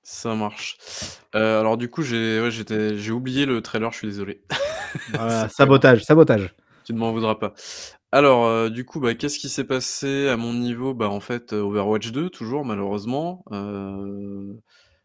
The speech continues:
Speaker 1: je vais également vous annoncer que, bah, je crois que les joueurs free-to-play sont arrivés sur le compétitif, évidemment, donc ça tourne très, très mal, forcément. Euh, les soigneurs ne soignent pas, les tanks ne font... ne prennent pas les dégâts, les D P S ne font pas les dégâts non plus.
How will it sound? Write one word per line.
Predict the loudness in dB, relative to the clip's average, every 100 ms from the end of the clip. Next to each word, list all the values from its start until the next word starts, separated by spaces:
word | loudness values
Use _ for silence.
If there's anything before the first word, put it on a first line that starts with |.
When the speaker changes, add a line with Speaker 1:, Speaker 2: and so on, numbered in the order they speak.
| _ -16
Speaker 1:
je | -2 4
vais | 6 6 4
également | 2 2 0 -2
vous | -2 -2
annoncer | -2 -4 -6 -6 -6 -8
que, | -8 -6 -4
bah, | -4 -6
je | -8 -12 _ _
crois | -4
que | -4 -6
les | -6
joueurs | -6 -4 -4 -4
free-to-play | -8 -10 -8 -6 -4
sont | -4 -4
arrivés | -2 0 -2
sur | -4 -6
le | -6
compétitif, | -6 -8 -10 -8 -4 -4 -8 -10
évidemment, | -8 -4 -2 0 0 -2
donc | -4 -6
ça | -10
tourne | -8 -8 -8
très, | -10
très | -6 -2
mal, | 0 0
forcément. | -4 -14 -8 -4 -2 -4 _ -20 -20 -20 -20 _ _ _ _ -2
Euh, | 0 2 0
les | 0
soigneurs | 0 2 4 2
ne | 0
soignent | 0 0 0
pas, | 0 2 2
les | 0
tanks | 0 -2 -4 -6
ne | -4 -4
font... | -6 -10 -10 _
ne | -8
prennent | -4 -4 -2
pas | 0
les | 0
dégâts, | 0 2 2
les | 0
D | -2
P | 2
S | 2 2 -4
ne |
font | -6 -6
pas | 0 0
les | 2
dégâts | 0 0
non | -2 -6
plus. | -12 -18 -20